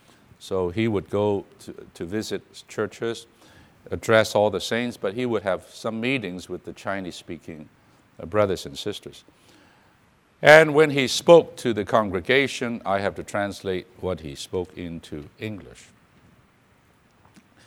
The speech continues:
And my Chinese by that time was really, really rusty, and, uh, especially these, uh,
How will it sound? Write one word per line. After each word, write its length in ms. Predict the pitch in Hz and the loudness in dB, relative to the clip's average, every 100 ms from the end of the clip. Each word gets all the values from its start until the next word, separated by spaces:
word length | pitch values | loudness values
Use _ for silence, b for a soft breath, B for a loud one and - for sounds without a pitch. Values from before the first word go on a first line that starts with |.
| b b - | b b -6
And 180 | 101 | -2
my 200 | 101 120 | 2 4
Chinese 560 | 135 - 113 110 107 98 | 2 0 0 0 -4 -2
by 160 | 90 90 | -2 -2
that 180 | 95 | -2
time 260 | - 98 98 | -2 -4 -2
was 220 | 85 71 | -6 -8
really, 380 | 76 104 127 92 | -4 0 0 -2
really 340 | 82 92 82 | -4 -6 -6
rusty, 640 | 76 85 80 - 95 87 82 b b b b b b _ - | -6 -6 -6 -10 -8 -8 -10 b b b b b b _ -6
and, 480 | 92 90 92 90 82 - | 0 0 0 -4 -12 -14
uh, 600 | - 87 82 82 80 78 73 | -6 -4 -2 -2 -2 -4 -8
especially 800 | 95 - 110 104 - 104 95 90 87 | -12 -4 -2 -2 -2 -4 -2 -6 -8
these, 380 | 98 90 - | -8 -8 -8
uh, 260 | 80 76 | -10 -10